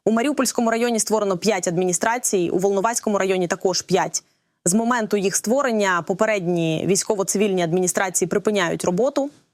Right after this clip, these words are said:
Президент призначив нових керівників для восьми адміністрацій. Указ набрав чинності з дня опублікування. Шістнадцятого квітня у Дніпрі ввечері пролунала серія вибухів. Після цього повідомляли про перебої зі світлом у деяких районах міста. Дніпро зазнало масованої атаки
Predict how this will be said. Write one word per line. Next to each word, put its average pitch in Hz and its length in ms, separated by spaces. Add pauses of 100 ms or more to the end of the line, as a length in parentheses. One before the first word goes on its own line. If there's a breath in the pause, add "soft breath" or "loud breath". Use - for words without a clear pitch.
(420)
Президент 226 440
призначив 214 460
нових 220 280
керівників 190 540
для 202 160
восьми 202 400
адміністрацій. 190 800
Указ 202 400
набрав 185 300
чинності 180 480
з 160 60
дня 190 200
опублікування. 220 840 (420 loud breath)
Шістнадцятого 302 600
квітня 294 380
у 247 100
Дніпрі 254 300
ввечері 254 440
пролунала 233 520
серія 220 340
вибухів. 226 540
Після 233 300
цього 269 240
повідомляли 220 560
про 226 160
перебої 220 480
зі 190 120
світлом 226 420
у 208 60
деяких 214 400
районах 214 400
міста. 277 320
Дніпро 214 280
зазнало 226 380
масованої 214 500
атаки 240 440